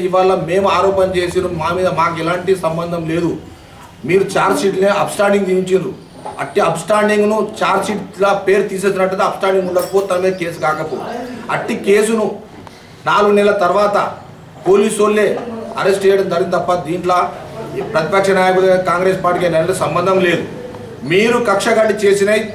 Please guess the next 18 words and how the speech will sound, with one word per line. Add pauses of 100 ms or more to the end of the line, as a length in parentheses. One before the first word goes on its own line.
చెలగల్లో (380)
మా (320)
పార్టీ
ప్రెసిడెంట్
మీద (220)
కేసు
పెట్టించారు (400)
మీరు
కక్ష (120)
కట్టి (100)
గతంలో. (600)
అంతేకాకుండా (500)
మా (120)
జాప్తాపూర్ (120)
మాజీ (340)
సర్పంచ్, (140)
మాజీ
ఎంపీటీసీ